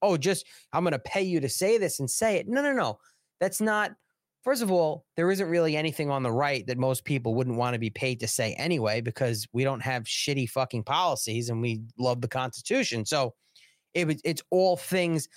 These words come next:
that just attract younger voters with younger voters. When they see somebody who's thirty and forty years old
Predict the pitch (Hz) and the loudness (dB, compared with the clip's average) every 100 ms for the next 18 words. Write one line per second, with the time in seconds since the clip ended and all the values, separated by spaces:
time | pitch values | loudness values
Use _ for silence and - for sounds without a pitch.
0 | - - 151 127 175 156 - _ _ - | -14 -4 -2 0 0 0 -6 _ _ -2
1 | 156 - - - 175 175 185 - - _ | -2 -2 -6 -2 0 0 -2 -8 -18 _
2 | _ _ _ - 123 131 175 180 170 165 | _ _ _ -10 -4 0 2 2 2 2
3 | 160 156 _ _ _ _ _ 120 117 175 | 2 -2 _ _ _ _ _ -10 0 4
4 | 233 208 120 117 120 - _ - 110 160 | 4 4 4 2 0 -4 _ -4 0 2
5 | 170 - - _ - 113 143 147 143 135 | 2 -4 -18 _ -8 -2 0 0 0 0
6 | 135 123 _ 113 139 135 110 104 - 165 | 0 -2 _ -4 0 0 -2 -6 -2 0
7 | 180 165 285 302 - 240 226 220 196 175 | 0 0 0 0 0 0 0 0 0 -2
8 | 156 - 170 180 170 151 - 156 160 151 | -2 0 2 4 2 0 -2 0 0 0
9 | 147 147 135 139 143 | -2 0 2 2 2